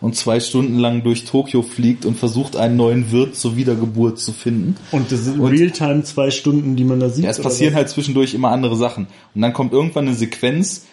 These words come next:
Speaker 1: die quasi das ganze Leben dieses gestorbenen Typen, Oscar heißt der, ähm, also du bist dann in der First-Person-View, wenn du diese Seele bist, und dann kommt eine Szene, eine ganze Sequenz, die sein ganzes Leben erzählt,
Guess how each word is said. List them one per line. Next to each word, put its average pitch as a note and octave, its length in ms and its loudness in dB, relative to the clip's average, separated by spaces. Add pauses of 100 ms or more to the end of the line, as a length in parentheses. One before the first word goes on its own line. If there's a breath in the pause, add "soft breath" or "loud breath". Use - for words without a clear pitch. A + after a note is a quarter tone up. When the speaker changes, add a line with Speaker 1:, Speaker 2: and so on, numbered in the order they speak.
(140)
Speaker 1:
die A2+ 80 -2
quasi A#2+ 320 -2
das A2+ 180 -2
ganze B2+ 280 -2
Leben B2 320 2
dieses A2 340 -4
gestorbenen A#2+ 640 0
Typen, C#3+ 340 -2
Oscar A2 540 0
heißt A2 300 -2
der, C3 260 0 (580 loud breath)
ähm, A2+ 400 0 (400)
also A2 160 0
du A2 220 -4
bist C#3+ 180 -2
dann C3 100 0
in A#2+ 120 2
der A2+ 80 2
First-Person-View, D#3 960 0
wenn B2 140 4
du A#2+ 80 2
diese A#2+ 260 2
Seele A#2+ 380 2
bist, E3 480 0
und A2+ 80 0
dann C#3 160 0
kommt D3+ 180 -4
eine C3+ 100 -4
Szene, C#3 380 0
eine C3 140 0
ganze B2 260 -2
Sequenz, A#2+ 600 -2 (280 loud breath)
die A2 80 0
sein A#2 180 0
ganzes B2+ 380 -2
Leben B2 420 2
erzählt, A2 540 -2